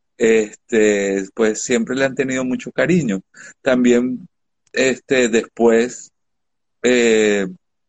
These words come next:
estuvo muy activo en la sinagoga de Mari Pérez, este, en la Asociación Israelita de Venezuela, fue presidente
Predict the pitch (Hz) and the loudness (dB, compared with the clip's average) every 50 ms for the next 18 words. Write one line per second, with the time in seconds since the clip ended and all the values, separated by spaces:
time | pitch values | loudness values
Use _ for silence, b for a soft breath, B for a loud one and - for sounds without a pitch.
0 | _ _ _ _ _ _ _ _ _ _ _ _ _ _ _ _ _ _ _ _ | _ _ _ _ _ _ _ _ _ _ _ _ _ _ _ _ _ _ _ _
1 | _ _ _ _ _ _ _ _ _ _ _ _ _ - 113 113 107 - - - | _ _ _ _ _ _ _ _ _ _ _ _ _ -4 -4 -4 -4 -6 -6 -2
2 | - 123 120 120 117 117 120 123 123 127 123 123 123 123 123 120 123 123 123 - | 2 4 4 4 4 4 4 4 4 4 2 0 0 0 2 4 4 2 2 -2
3 | _ _ 131 127 120 117 117 120 123 127 127 127 127 123 - - 127 117 117 110 | _ _ 0 0 2 2 2 2 2 2 0 -2 -4 -4 -4 -4 -2 0 0 2
4 | 107 107 107 107 107 104 104 113 113 117 117 117 117 117 120 120 117 123 120 127 | 2 4 4 4 4 2 2 0 0 0 0 0 0 2 0 2 2 0 0 0
5 | 127 - - 131 120 110 101 123 160 165 - - - - _ _ _ _ _ _ | 0 0 0 2 2 2 0 -2 -4 -8 -10 -18 -20 -20 _ _ _ _ _ _
6 | _ _ _ _ _ _ _ _ _ _ - 110 107 104 98 95 90 - - 117 | _ _ _ _ _ _ _ _ _ _ -2 0 0 0 0 -2 -6 -6 -4 -2
7 | 107 104 101 98 - - 101 - - 110 98 - - 110 104 98 101 98 - 120 | -2 0 0 -2 -4 -6 -8 -6 -6 -6 -6 -4 -2 -2 -2 -2 -2 -4 -2 -2
8 | 120 117 110 107 107 90 113 117 120 127 127 131 120 - 147 139 135 127 - 117 | -2 0 0 -2 -2 0 0 2 2 0 0 -2 -2 -2 0 0 0 -2 -4 -6
9 | 101 - - 104 - - 117 113 110 107 107 107 107 95 92 92 90 85 | -6 -6 -6 -10 -8 -6 -4 -4 -2 -2 -2 -2 -2 -2 -2 -2 -2 -2